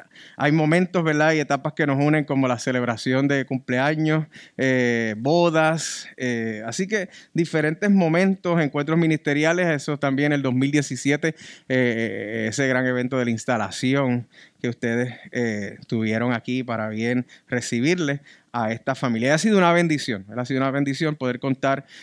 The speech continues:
eh, con ellos y, y qué bueno que la iglesia aquí, eh, metropolitana puede contar con una familia pastoral tan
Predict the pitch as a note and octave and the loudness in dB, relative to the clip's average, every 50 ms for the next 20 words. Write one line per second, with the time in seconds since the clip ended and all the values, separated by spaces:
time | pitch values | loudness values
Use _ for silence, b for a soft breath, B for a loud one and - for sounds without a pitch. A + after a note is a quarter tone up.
0 | B B - C3 C3 B2 A#2+ A#2 A2 D#2 - - _ _ - C#3 C3+ C#3+ E3+ G3+ | B B -2 0 0 2 0 0 -2 -4 -8 -12 _ _ -2 0 2 2 4 2
1 | G3 E3+ D#3 D#3+ E3 D#3+ - - - - - _ - C3+ C3+ B2+ B2+ B2 B2 A#2+ | 2 2 0 0 -2 -4 -6 -8 -12 -16 -14 _ -2 0 2 2 2 2 2 2
2 | A#2+ A#2 A2+ A2 A2 A2 - - B2 B2 - E3+ E3 F3 F#3 F3 E3 D3+ D3 C#3+ | 0 0 0 0 -2 -2 -2 -4 -2 0 0 0 2 2 2 2 2 0 0 -2
3 | B B B B B B B _ - D3 C#3 C3+ C3 B2+ B2 B2 A#2+ A#2+ A#2 A#2 | B B B B B B B _ -2 0 2 2 2 2 2 0 0 0 0 0
4 | A#2+ A#2+ A#2 A#2+ A#2+ A#2+ - - D3 C#3 - - C#3 C#3 C#3+ C#3+ C#3 B2+ C3 B2+ | 0 0 0 -2 -2 -2 -2 -2 -2 -2 -2 -4 -4 -2 0 0 0 -2 -2 -2
5 | A#2+ A#2 A2+ G#2+ G#2+ A2 A#2 B2 B2 B2+ B2+ B2 C3 C3 C3 B2 D3+ D3+ C#3 B2+ | 0 0 -2 -4 -4 -4 -2 -2 -2 -4 -4 -2 -2 -2 0 0 0 0 0 0
6 | - B2 B2 B2 C3 B2+ - C3 B2+ - C3+ C3+ C3 - A#2+ A#2 A2 A2+ A#2+ B2 | -2 -2 -2 -2 -2 -2 -2 -2 -2 -2 -2 -4 -4 -4 -4 -2 -2 0 0 -2
7 | B2+ B2+ B B B B B B B _ - - C3+ A#2+ A#2 A#2 B2 B2+ C#3 C#3 | -2 -4 B B B B B B B _ -8 -4 -2 0 0 0 0 0 2 2
8 | C3+ C3+ - - B2+ A#2+ - - A#2 A2+ A#2 A#2+ C#3+ E3 F#3 F#3 _ - D3+ C#3+ | 0 0 0 -2 -4 -4 -6 -6 -4 -2 0 2 2 0 0 -4 _ 0 2 4
9 | E3 F3 F#3+ F#3+ | 4 4 2 0